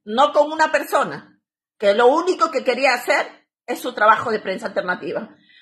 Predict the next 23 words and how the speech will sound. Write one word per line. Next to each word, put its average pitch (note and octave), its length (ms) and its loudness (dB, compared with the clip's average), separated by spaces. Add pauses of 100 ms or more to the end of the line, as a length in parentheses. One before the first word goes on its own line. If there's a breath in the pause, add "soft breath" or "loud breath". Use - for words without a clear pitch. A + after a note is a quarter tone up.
(120)
Crean, F4+ 580 4
tengan D#4+ 360 2
fe, C4 540 -2
porque A#3+ 260 -4
con A#3 180 0
Dios D#4+ 280 2 (440)
todo C#4+ 440 4
se - 160 -2
puede. F#3 500 0 (220 soft breath)
Una F4 300 2
lluvia F4+ 320 4
de E4+ 80 2
bendiciones D4+ 680 0
y C#4 60 4
recuerden, C#4+ 800 2
somos F4+ 380 4
Quinto E4+ 300 -2
Poder, D4+ 580 0
el B3 160 2
poder C#4+ 480 2
de A3+ 160 -2
la A#3 60 2
información. A#3 880 -2